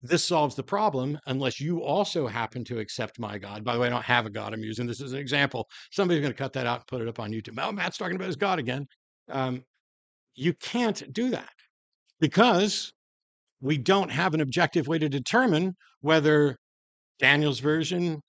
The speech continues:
of Allah is correct, or Isa, the guy I debated a week or so ago, whether his version of Allah is correct. And that's just within Islam. When we also take a look outside at Christianity, there's no, there's no ready solution to those. And so what secular humanism does is it doesn't say,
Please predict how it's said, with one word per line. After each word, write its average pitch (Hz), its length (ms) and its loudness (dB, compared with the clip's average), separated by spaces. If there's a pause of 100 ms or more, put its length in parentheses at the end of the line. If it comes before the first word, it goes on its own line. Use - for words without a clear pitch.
of 143 440 -2 (440)
Allah 151 360 4
is 156 120 0
correct, - 600 0 (340)
or 131 220 0
Isa, 185 300 0
the 113 100 -6
guy 131 180 0
I 135 80 2
debated 143 380 2 (240)
a 135 40 -2
week 185 200 -2
or - 20 0
so 131 220 0
ago, 123 160 0
whether 131 180 2
his 226 220 2
version 165 320 -2
of 117 80 -8
Allah 117 220 -4
is 110 80 -10
correct. 117 300 -8 (440)
And 147 80 -2
that's 214 160 2
just 202 260 2
within 175 240 2
Islam. 156 380 2
When 139 120 2
we 147 100 4
also 165 240 2
take 151 180 -2
a 147 40 -4
look 151 200 -2
outside 180 420 2
at - 60 -10
Christianity, 165 500 -4
there's 160 260 2
no, 190 160 2 (120)
there's 160 200 -4
no 202 220 -2
ready 170 340 -2
solution 180 440 -4
to 117 80 -4
those. 104 240 -14 (260)
And 170 100 0
so 196 100 4
what 175 120 2
secular 214 320 2
humanism 147 540 0
does 131 260 -2
is 135 100 -6
it 151 100 -6
doesn't 202 200 2
say, 151 300 2